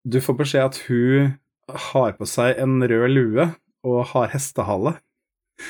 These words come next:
Så må du bare studere alle fiendespritesene du ser, og så finne ut, «Å ja, er det rød lue? Ja. Er det hestehale?»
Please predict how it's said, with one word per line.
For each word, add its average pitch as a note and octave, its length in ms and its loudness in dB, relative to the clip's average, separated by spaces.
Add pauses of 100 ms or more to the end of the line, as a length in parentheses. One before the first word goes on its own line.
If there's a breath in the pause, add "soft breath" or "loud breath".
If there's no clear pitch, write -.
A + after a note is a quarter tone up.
(260 loud breath)
Så - 180 -2
må C3 120 4
du E3 80 6
bare D3 100 0
studere C#3 500 4
alle C3 260 2
fiendespritesene G#2+ 920 0
du B2 80 2
ser, E3+ 300 2 (180)
og C3+ 80 -6
så D3 100 -2
finne A2+ 220 0
ut, - 80 -12
«Å - 100 -4
ja, G3 120 2 (180)
er G#2+ 80 0
det A#2+ 80 2 (200)
rød A#2 120 0
lue? A#2 200 2 (120)
Ja. C#3 140 4 (280)
Er G#2+ 100 -6
det C#3 120 -2
hestehale?» A2+ 480 -2